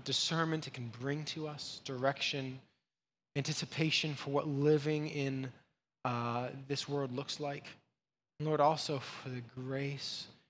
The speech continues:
and for the love and for the life that it gives us. Spirit, move in our hearts, we pray to receive it. In Jesus' name, amen.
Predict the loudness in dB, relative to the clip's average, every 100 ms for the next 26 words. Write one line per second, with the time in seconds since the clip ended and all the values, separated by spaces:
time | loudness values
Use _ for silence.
0 | _ -12 -10 -4 -2 0 2 2 0 -4
1 | -8 -10 -6 -2 2 2 2 -2 -8 -8
2 | -8 -10 -8 -12 -12 -12 -12 -14 _ _
3 | _ _ _ _ _ -6 -4 0 0 2
4 | 0 0 0 0 -4 -6 -8 -4 -4 -2
5 | -4 -4 -4 -4 -6 -8 -18 _ _ _
6 | _ _ _ _ -4 -2 -2 -2 -6 -8
7 | -14 -16 _ _ -16 -12 -10 -10